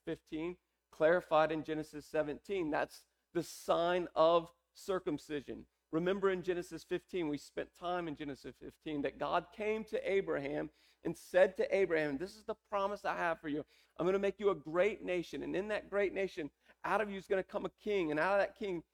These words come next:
he's gonna save the world." And so out of that, there's this sign that comes with that covenantal promise. It's a sign of circumcision. So he says in Genesis seventeen to Abraham,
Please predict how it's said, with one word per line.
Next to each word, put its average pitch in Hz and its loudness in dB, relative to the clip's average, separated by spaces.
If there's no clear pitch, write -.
he's 190 -6
gonna 190 2
save 196 0
the 190 2
world." 170 -2
And 165 -4
so - 2
out 220 4
of 226 0
that, 175 6
there's 185 0
this - -2
sign 190 0
that - -12
comes 233 -2
with 190 0
that 190 4
covenantal 180 4
promise. 185 -2
It's - -8
a 170 -10
sign 156 0
of 143 4
circumcision. 147 -4
So 180 -2
he 170 -8
says 190 0
in 175 -6
Genesis 156 -6
seventeen 151 -6
to 185 2
Abraham, 160 0